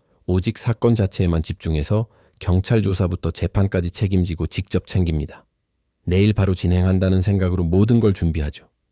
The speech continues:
민사 사건은 조금 달라요. 이겼다고 끝나는 게 아니거든요. 소송에서 이겨도 상대방이 돈 없다고 버티면 아무 소용 없잖아요. 그래서 저는 처음부터 실제 돈을 받아낼 수 있을지,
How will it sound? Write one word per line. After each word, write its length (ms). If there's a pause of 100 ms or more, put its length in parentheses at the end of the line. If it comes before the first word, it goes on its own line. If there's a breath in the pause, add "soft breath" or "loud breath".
(280)
민사 340
사건은 420
조금 300
달라요. 420 (280)
이겼다고 560
끝나는 440
게 80
아니거든요. 560 (600)
소송에서 580
이겨도 460
상대방이 560
돈 180
없다고 360
버티면 600
아무 280
소용 300
없잖아요. 400 (500)
그래서 420
저는 300
처음부터 520
실제 360
돈을 240
받아낼 420
수 160
있을지, 540